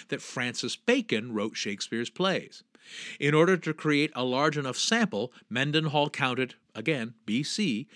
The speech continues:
every letter of every word written by Bacon, Shakespeare, Ben Jonson, Goldsmith, Beaumont,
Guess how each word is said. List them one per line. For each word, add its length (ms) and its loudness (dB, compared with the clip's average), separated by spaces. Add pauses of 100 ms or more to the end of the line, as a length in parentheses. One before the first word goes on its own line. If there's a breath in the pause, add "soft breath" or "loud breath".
(400 loud breath)
every 300 6
letter 320 4
of 220 -6
every 300 2
word 400 4 (160 loud breath)
written 240 -2
by 160 -6
Bacon, 500 -2
Shakespeare, 540 -2
Ben 320 -2
Jonson, 580 -4
Goldsmith, 540 0
Beaumont, 520 0